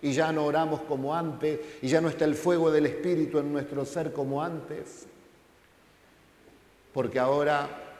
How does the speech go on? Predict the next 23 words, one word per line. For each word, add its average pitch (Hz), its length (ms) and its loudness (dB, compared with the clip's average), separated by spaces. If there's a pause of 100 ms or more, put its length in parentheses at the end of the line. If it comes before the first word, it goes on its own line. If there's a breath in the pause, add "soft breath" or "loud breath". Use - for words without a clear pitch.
(180)
estás 131 320 -6
bajo 131 260 -6
una 131 200 -4
prueba. 120 500 -2 (1400 loud breath)
Y 165 80 -6
la 180 120 4
Biblia 208 420 4
dice 185 600 0
que 156 160 0
para 147 260 0
entrar 165 260 -2
al 180 120 2
reino 170 360 0
de 156 140 0
Dios 143 600 2
necesitamos 135 1200 -2
pasar 135 760 -2
por 123 160 -2
diferentes 127 1000 -4 (500 loud breath)
pruebas, 160 800 -2
¿m? 175 340 -12 (960 loud breath)
Diferentes 156 720 0
pruebas 165 1080 -2